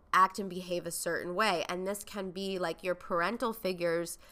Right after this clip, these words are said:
as I mentioned, telling you, you know, "You're too emotional, don't, don't share so vulnerably," right? "You're too open." Um, that was what I got a lot. "You're too sensitive," right?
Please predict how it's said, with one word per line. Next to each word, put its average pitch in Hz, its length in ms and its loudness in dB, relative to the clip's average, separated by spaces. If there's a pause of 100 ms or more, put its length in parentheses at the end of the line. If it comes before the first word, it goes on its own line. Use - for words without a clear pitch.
(300)
as 185 160 -2
I 185 100 0
mentioned, 180 540 -4
telling 185 400 2
you, 175 320 0 (240)
you 180 120 -4
know, 165 260 0
"You're 185 220 -4
too 190 260 -4
emotional, 196 1000 2
don't, 190 240 -4 (320)
don't 214 220 0
share 226 340 0
so 226 340 0
vulnerably," 202 960 2
right? 190 160 0
"You're 196 140 -4
too 226 400 -6 (100)
open." 202 840 2 (380)
Um, 180 460 2
that 185 180 6
was 196 160 -4
what 190 160 -2
I 180 200 4
got 175 260 2
a 170 80 0
lot. 165 280 4
"You're 196 120 -2
too 220 220 -6
sensitive," 196 1300 -4
right? 175 280 -2